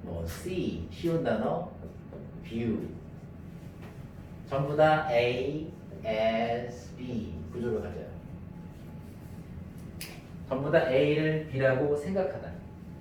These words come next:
A를 B라고 생각하다. 간주하다. 이렇게. 자, recent, 최근에. 그래서 우리가 recently가 최근이라고 하죠.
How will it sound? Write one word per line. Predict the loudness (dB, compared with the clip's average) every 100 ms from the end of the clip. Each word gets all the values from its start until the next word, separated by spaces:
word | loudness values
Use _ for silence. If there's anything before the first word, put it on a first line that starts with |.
| -12 -12 -12 -12 -12 -12 -6 2
A를 | 6 6 6 6
B라고 | 4 4 4 2
생각하다. | 2 0 -2 -4 -6 -8 -10 -10 -10 -12 -12 -12 -12 -12 -12 -6
간주하다. | 0 2 2 0 -2 -8 -10 -12 -10 -8
이렇게. | -8 -6 -8 -8 -10 -12 -12 -12 -14 -12 -12 -12 -12 -12 -12 -10 -10 -10 -10 -12 -12 -12 -12 -12 -12 -12 -12 -10 -10 -12 -12 -12 -12 -12 -12 -12 -12 -12 -12 -12 -12 -12 -12 -12 -10 -10 -4
자, | 4 6
recent, | 8 6 8 8 6 2 -6 -12 -2
최근에. | 2 4 4 2 -2 -6 -12 -10 2
그래서 | 6 8
우리가 | 8 6
recently가 | 6 6 6 4 2 2 2
최근이라고 | 2 2 2 2 2 0 0
하죠. | -4